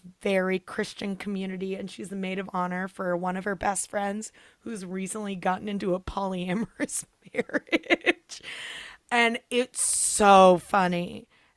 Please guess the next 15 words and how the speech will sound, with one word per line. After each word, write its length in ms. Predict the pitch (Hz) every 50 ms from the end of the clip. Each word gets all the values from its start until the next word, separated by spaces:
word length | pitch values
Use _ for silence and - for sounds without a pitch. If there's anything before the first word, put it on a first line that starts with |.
| _ -
And 340 | 220 220 220 214 214 214 214
I 120 | 214 208
watched 260 | 214 233 269 302 - 254
it. 40 |
I 20 | 226
was 80 | 220
like, 140 | 233 233 - _ -
"Oh 160 | 320 381 415 440
my 180 | 466 480 494 453 - _ _ _ _ _ _ -
God, 340 | 466 480 494 508 508 508 508
it's 180 | 494 480 453 -
A 100 | 466 466
Very 300 | 466 466 466 466 480 494 480
Mary 340 | 494 494 494 494 508 508 480
Kate." 540 | - 508 480 494 523 - 466 392 233 - -